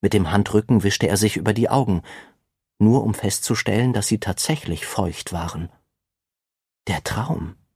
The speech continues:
Er hatte geträumt, Tränen in den Augen zu haben. Aber warum in aller Welt waren sie jetzt tatsächlich nass? Wieder lachten einige in der Klasse.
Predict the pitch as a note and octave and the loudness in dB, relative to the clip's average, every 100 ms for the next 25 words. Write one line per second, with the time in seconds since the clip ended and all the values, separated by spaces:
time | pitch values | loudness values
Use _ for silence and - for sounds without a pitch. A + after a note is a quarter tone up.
0 | _ _ _ _ _ _ _ _ _ _ | _ _ _ _ _ _ _ _ _ _
1 | _ _ _ - A#2 C#3+ D3 B2 G2+ - | _ _ _ -2 0 2 2 2 0 -2
2 | - F#2+ C#3+ F3+ - _ _ _ - - | -2 0 2 0 -4 _ _ _ -4 0
3 | C3+ F3+ D3 G2 G2 F#2 F2+ G2+ F#2 F#2 | 4 6 6 2 -2 -2 -2 -4 -4 -4
4 | - E2+ C#2+ C2 A#1+ - - _ _ _ | -4 -4 -6 -10 -12 -16 -20 _ _ _
5 | _ _ _ _ _ - D2 D2 D2 - | _ _ _ _ _ -12 -8 -6 -6 -6
6 | F2+ G#2 G2 - F2+ F2+ E2 G#2+ - F#2+ | -2 -2 -2 -4 -4 -2 -2 -2 -2 -2
7 | G#2 F#2 F2+ G2+ - - F#2 - - - | 0 0 0 -2 -4 -4 -4 -4 -4 -4
8 | - C#3+ - E2 - - _ _ _ _ | -6 -8 -6 -6 -4 -6 _ _ _ _
9 | _ _ _ _ _ _ _ _ _ _ | _ _ _ _ _ _ _ _ _ _
10 | _ _ - F#2+ C3 A#2+ G2+ G2+ G2 - | _ _ -4 4 6 6 6 4 2 2
11 | G2 - E2 D#2 - - D#2 - - D2+ | 0 2 -2 -2 -4 -4 -4 -4 -4 -4
12 | - - | -4 -8